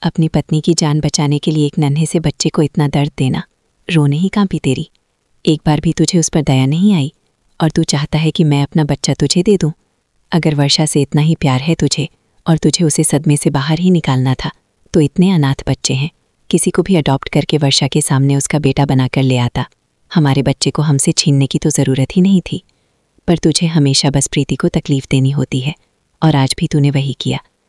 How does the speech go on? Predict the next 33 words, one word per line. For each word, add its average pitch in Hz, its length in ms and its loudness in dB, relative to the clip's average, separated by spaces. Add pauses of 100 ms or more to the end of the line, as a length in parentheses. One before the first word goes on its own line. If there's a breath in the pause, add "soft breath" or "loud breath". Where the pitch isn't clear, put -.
(320)
अपनी 160 240 0
खुशी 156 300 -2
के 143 140 -2
लिए 139 140 0
प्रीति 143 300 -2
से - 120 -4
उसके 139 220 -2
बेटे 139 240 -2
को 143 120 -4
छीन 131 280 -2
लिया। 123 200 -4 (760)
वर्षा 165 300 2
की 175 120 0
मानसिक 147 420 2
हालत 139 280 0
देखी 143 260 0
है 180 60 4
तूने, 180 260 0 (360)
कोई 160 200 4
हमें 151 240 2
बच्चा 139 300 0
adopt 131 280 -2
नहीं 143 160 2
करेगा। - 380 -4 (560)
प्रेम 185 220 4
ने 220 140 4
जैसे 185 300 -2
ही 175 120 0
ये 175 100 4
कहा, 151 300 -2
आयुष्मान 135 440 2
ने 135 120 2
तुरंत 135 300 2